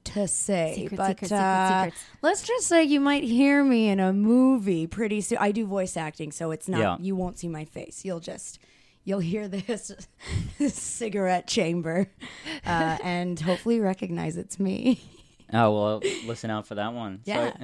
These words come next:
Speaker 3: uh, I think it was last weekend, um, you guys were at the fundraiser for, uh, Little Mountain Gallery for the, uh, new bathrooms.
Speaker 2: Yeah.
Speaker 3: And, um, how did that go in the end? You guys hit the, uh, fundraising goal?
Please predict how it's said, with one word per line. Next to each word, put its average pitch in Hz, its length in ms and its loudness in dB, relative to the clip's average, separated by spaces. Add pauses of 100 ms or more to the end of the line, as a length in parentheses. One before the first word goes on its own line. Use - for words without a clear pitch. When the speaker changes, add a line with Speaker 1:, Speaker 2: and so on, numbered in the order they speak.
(160)
Speaker 3:
uh, 131 460 10
I - 80 2
think 165 140 0
it - 20 4
was 147 140 2
last 131 280 4
weekend, 135 460 0
um, 104 260 2
you 101 120 -4
guys 110 240 4
were 110 80 2
at 101 120 2
the 98 200 0
fundraiser 101 640 0
for, 90 460 0 (160)
uh, 92 400 6
Little 101 200 2
Mountain 98 220 2
Gallery 98 460 2
for 92 500 4
the, 92 240 4
uh, 90 80 4
new 98 160 2
bathrooms. 92 680 4 (100)
Speaker 2:
Yeah. 202 280 -8 (160)
Speaker 3:
And, 113 380 4
um, 120 420 8
how 127 120 12
did 135 80 6
that 143 160 8
go 135 160 12
in 156 80 8
the 113 80 8
end? 92 220 8
You 95 80 6
guys 101 200 4
hit 110 140 2
the, 104 160 6
uh, 104 100 8
fundraising 123 460 6
goal? 156 320 6